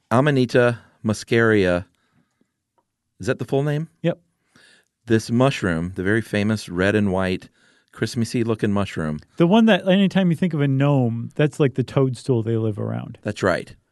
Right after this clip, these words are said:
Speaker 1: I saw some of these just a few weeks ago in the woods.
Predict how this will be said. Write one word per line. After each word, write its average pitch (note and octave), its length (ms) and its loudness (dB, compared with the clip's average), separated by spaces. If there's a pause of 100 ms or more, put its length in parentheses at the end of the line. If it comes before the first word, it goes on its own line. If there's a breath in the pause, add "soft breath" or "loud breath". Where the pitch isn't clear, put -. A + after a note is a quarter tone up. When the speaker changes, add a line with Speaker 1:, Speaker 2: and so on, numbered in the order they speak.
(160)
Speaker 1:
I B2 60 -6
saw C#3+ 300 0
some G2 220 -2
of D#2+ 80 -2
these D#2+ 400 -6 (120)
just C#3+ 200 -6
a B2 40 -8
few A2+ 160 -2
weeks G2 200 -6
ago E2 180 -4
in D#2 80 -4
the D#2 80 -8
woods. - 380 -14